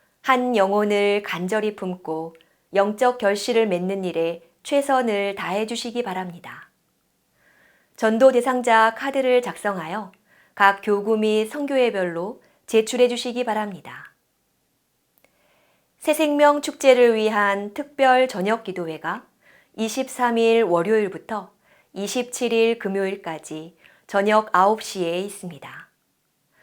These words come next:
저녁 기도회의 특송 순서는 월요일 교역자, 화요일 장로 부부, 수요일 안수 집사 및 기관장 부부,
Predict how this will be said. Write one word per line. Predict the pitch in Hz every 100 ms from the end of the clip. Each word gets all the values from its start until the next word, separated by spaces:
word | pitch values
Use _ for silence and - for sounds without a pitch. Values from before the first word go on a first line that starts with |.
| _ _ _ _
저녁 | - 220 247 254
기도회의 | 226 214 226 202 190 185 185
특송 | - - 233
순서는 | 220 185 165 160 214 185 _ _ _ _ _ -
월요일 | 190 196 214 202 196
교역자, | 196 170 165 - 170 196 277 _ _ _ _
화요일 | - 277 269 262 254 254 254
장로 | 190 185 220
부부, | 196 147 117 - _ _ _ _ -
수요일 | - 240 233 226 226 220
안수 | 175 190 247
집사 | 240 - 202 196
및 | 185 190 190
기관장 | 185 180 170 165 165 165
부부, | 160 185 240